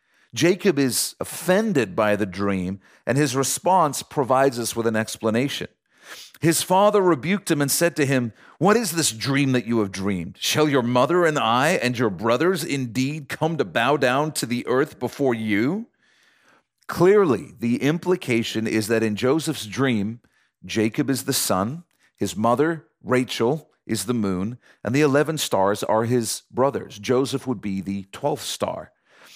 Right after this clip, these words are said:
And we bump into that same symbolism here in verse one of Revelation chapter twelve, where John sees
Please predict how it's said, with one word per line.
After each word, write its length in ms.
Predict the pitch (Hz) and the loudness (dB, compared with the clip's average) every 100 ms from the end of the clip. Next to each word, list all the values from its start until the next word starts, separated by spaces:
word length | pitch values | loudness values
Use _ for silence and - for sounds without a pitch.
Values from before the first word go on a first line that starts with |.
| - | -10
And 120 | 101 | -4
we 100 | 101 | 0
bump 260 | 127 165 160 | 2 2 0
into 140 | 151 | -2
that 220 | 143 127 - | 0 0 0
same 420 | - 120 123 151 | 0 0 0 -2
symbolism 800 | - 143 170 139 101 95 101 127 - _ | -2 -2 0 0 0 -2 -6 -8 -18 _
here 220 | - 117 | -4 -2
in 120 | 107 110 | 0 -2
verse 380 | 92 107 - | 0 -2 -2
one 200 | 95 98 | -4 -2
of 140 | 104 92 | -2 0
Revelation 540 | 104 101 98 95 - | 0 2 0 -2 -6
chapter 360 | 104 113 113 113 | -4 -4 -4 -8
twelve, 440 | - 151 175 - | -4 -4 -4 -4
where 140 | 104 104 | -4 -2
John 360 | 92 110 117 | 0 2 2
sees 440 | 113 - 123 113 | 0 -2 -2 -2